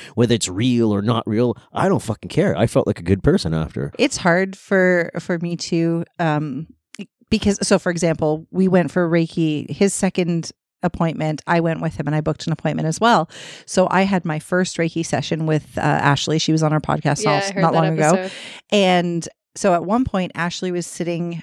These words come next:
Speaker 2: by my right shoulder. Like, I could feel her there. My eyes were closed, but I could feel her by my right shoulder. And she, I don't even know if she was touching me or if her hands were above me, but like you said, you feel kinda some heat, right? So she's by my shoulder.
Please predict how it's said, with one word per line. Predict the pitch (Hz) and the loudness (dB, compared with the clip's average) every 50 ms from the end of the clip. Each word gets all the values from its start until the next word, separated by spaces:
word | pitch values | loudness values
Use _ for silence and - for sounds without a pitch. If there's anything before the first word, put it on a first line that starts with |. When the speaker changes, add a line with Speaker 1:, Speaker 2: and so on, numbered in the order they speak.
| - 180 | -12 -6
Speaker 2:
by | 160 - 156 156 160 160 | -2 0 2 2 2 2
my | 160 160 156 | 2 2 2
right | 151 151 151 156 147 | 2 2 0 0 0
shoulder. | - - - 147 139 131 - 117 120 - - | -2 -2 0 0 0 -2 -4 -4 -6 -6 -2
Like, | 185 175 160 | 0 2 4
I | 160 170 | 4 4
could | 165 - 165 | 2 2 -4
feel | - - - 196 185 160 | -6 -2 0 0 0 2
her | 165 156 | 0 -2
there. | 143 135 | -4 -4
My | 139 165 160 151 | -4 -2 -2 -2
eyes | 147 151 - | -4 -4 -6
were | 160 | -8
closed, | - - 147 143 151 156 | -4 -2 0 0 0 0
but | - - | 0 -2
I | 160 160 | -2 -2
could | - 170 | -2 -4
feel | - - 190 185 | 0 2 4 4
her | 180 185 | 4 4
by | 156 156 156 | 2 2 0
my | 160 170 160 | 0 0 0
right | 156 160 156 - | 0 0 -2 -2
shoulder. | - - 151 147 151 151 170 190 _ _ _ _ _ _ _ _ _ _ _ _ _ _ _ _ - - | -2 -2 0 0 0 -2 -2 -4 _ _ _ _ _ _ _ _ _ _ _ _ _ _ _ _ -4 -2
And | 185 175 170 160 | 0 0 0 0
she, | - - 196 180 175 175 175 170 - - | -2 -2 -2 -2 0 0 0 0 0 0
I | 180 185 | 0 2
don't | 214 233 | 4 4
even | 254 247 233 | 4 4 2
know | 208 | 2
if | 196 - | 0 0
she | - 180 | -2 -4
was | 165 | -6
touching | - - - 165 - 165 151 | -4 -6 -8 -6 -4 -4 -4
me | 147 143 | -2 -2
or | 151 156 | -2 -2
if | - | -2
her | - 170 | -2 -2
hands | 165 175 165 160 | 0 0 0 2
were | 170 160 156 | 2 2 4
above | 151 151 151 147 - | 4 2 2 2 0
me, | 151 147 | -2 0
but | 143 - - - | 0 -2 -2 0
like | - 160 - | 0 -2 -2
you | - 156 | -2 -2
said, | - 156 151 | -2 -2 -2
you | 147 147 | -2 -4
feel | - - - 160 151 147 | -2 2 4 4 4 4
kinda | - - - 160 135 95 - - | 2 0 0 2 2 0 -2 -6
some | - - - 160 143 | -8 -4 -2 -2 -4
heat, | - - 180 151 - - - | -2 -4 -4 -4 -4 -4 -2
right? | - 151 165 190 - - - - - - - - - | 0 2 2 0 0 -4 -10 -18 -18 -18 -20 -20 -14
So | - - 202 | -6 -4 -2
she's | 190 - 202 185 | -2 -2 -2 -2
by | - 208 220 | 0 0 2
my | 226 247 247 | 4 4 2
shoulder. | 233 - - 196 180 175 170 160 156 170 | 2 2 2 2 2 2 2 2 2 0